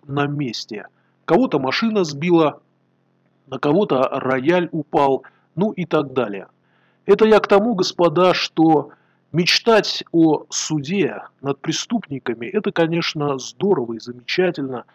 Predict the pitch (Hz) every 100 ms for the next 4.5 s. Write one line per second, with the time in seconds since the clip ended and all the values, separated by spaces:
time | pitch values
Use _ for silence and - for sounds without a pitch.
0 | _ _ _ 151 226 208 180 160 175 156
1 | 143 123 127 123 120 190 156 135 131 123
2 | - - 165 135 123 117 127 135 156 196
3 | 190 180 _ _ _ _ 151 190 170 160
4 | 131 202 214 139